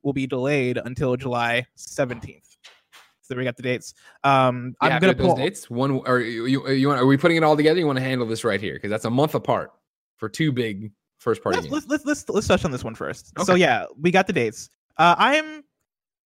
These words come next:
Speaker 1: I'm happy with those dates. Like, this is honestly, like, part of me, part of me was al-, already, like, resigned to the fact that Last of Us is gonna be a P S five launch title.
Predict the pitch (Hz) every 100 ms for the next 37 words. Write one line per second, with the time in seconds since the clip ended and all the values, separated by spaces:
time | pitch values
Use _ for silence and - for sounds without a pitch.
0 | _ 277 370 202 151 127 127 143 - _
1 | 185 160 - 165 220 254 220 - 180 196
2 | - 214 196 - - 208 - _ - -
3 | - - - - - - 220 247 240 202
4 | - 185 214 240 170 - 156 151 - 156
5 | 147 135 143 139 123 90 - _ _ _
6 | _ _ _ - 156 143 139 139 143 127
7 | 131 120 - 123 117 - 139 135 127 -
8 | 127 135 127 131 127 127 123 123 127 123
9 | 123 131 - - 139 - 135 123 117 123
10 | 131 127 123 123 160 143 143 160